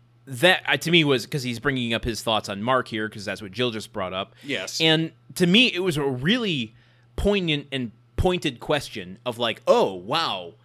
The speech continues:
Speaker 1: Um, the fact that Tim can be that confrontational with himself, uh, in front of somebody else, that I thought was, uh, I wanna see more of that. That's where I want to see the trajectory of this episode go.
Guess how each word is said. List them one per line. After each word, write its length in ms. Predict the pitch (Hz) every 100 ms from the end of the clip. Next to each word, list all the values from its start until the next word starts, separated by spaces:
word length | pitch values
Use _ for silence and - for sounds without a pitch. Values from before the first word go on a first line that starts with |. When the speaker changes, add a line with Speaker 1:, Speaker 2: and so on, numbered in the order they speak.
| _ _ _ _
Speaker 1:
Um, 600 | 120 123 123 120 123 120 _
the 140 | 143 135
fact 360 | - 165 151
that 120 | 147 -
Tim 300 | 156 139 135
can 180 | 135
be 160 | 117 120
that 240 | 117 117 -
confrontational 720 | 131 117 110 120 113 117 101
with 140 | 101
himself, 600 | 101 95 101 90 - - _ _ _ -
uh, 220 | 101 104
in 120 | 117 117
front 180 | 127
of 80 | 117
somebody 340 | - 104 98 110
else, 280 | 101 - -
that 440 | 117 113 180 202 -
I 100 | 131
thought 260 | 127 123 113
was, 400 | 113 104 98 - _ 156
uh, 60 | 127 _ - 76
I 100 | 143
wanna 200 | 135 131
see 160 | - 123
more 220 | 123 117
of 80 | 95
that. 200 | 90 113
That's 360 | 165 170 -
where 240 | 151 135 120
I 60 |
want 320 | 117 113 113 - - _
to 80 | 131
see 160 | - 135
the 140 | 113
trajectory 580 | - 101 113 113 113 101
of 140 | 92
this 120 | 95
episode 440 | 131 120 - 98 90
go. 340 | 95 90 90